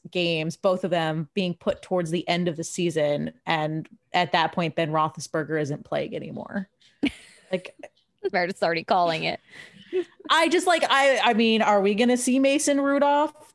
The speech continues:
Speaker 1: around week ten? I would not be surprised.
Speaker 2: Yeah. It's possible. I wanna
Speaker 1: Like,
Speaker 2: beat
Speaker 1: I
Speaker 2: them at full
Speaker 1: don't
Speaker 2: strength. Give me your
Speaker 1: Yeah,
Speaker 2: full
Speaker 1: we
Speaker 2: squad. We did it before
Speaker 1: Yeah,
Speaker 2: with a friggin'
Speaker 1: exactly.
Speaker 2: like,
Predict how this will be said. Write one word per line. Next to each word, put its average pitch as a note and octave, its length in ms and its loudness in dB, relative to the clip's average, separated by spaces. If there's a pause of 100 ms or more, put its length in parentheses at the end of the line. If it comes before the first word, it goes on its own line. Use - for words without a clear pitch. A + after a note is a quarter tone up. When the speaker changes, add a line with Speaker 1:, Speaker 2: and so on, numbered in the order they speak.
(120)
Speaker 1:
around C4+ 520 2
week C#4 300 0
ten? D#4 520 2
I E3 220 2
would G3 160 0
not A3+ 240 0
be B3+ 160 0
surprised. C#4 1080 0
Speaker 2:
Yeah. - 380 -4 (800)
It's C#4 140 -2
possible. A3+ 240 2
I E3 120 4
wanna F3 140 4
Speaker 1:
Like, F3+ 40 0
Speaker 2:
beat F#3+ 80 2
Speaker 1:
I G3 60 4
Speaker 2:
them G#3 140 2
at G#3+ 160 2
full A#3 140 4
Speaker 1:
don't A3 80 -4
Speaker 2:
strength. C4 440 0 (360)
Give A#3 100 0
me C4 60 2
your A#3+ 100 2
Speaker 1:
Yeah, A3+ 140 4
Speaker 2:
full G#3+ 180 4
Speaker 1:
we A3+ 80 2
Speaker 2:
squad. G#3+ 300 2 (260)
We G#3+ 100 0
did A#3+ 120 2
it - 80 -2
before G3+ 200 0
Speaker 1:
Yeah, G3 380 4 (140)
Speaker 2:
with G#3+ 180 2
a A#3 80 4
friggin' - 20 0
Speaker 1:
exactly. G#3+ 840 0 (760)
Speaker 2:
like, G#3 240 0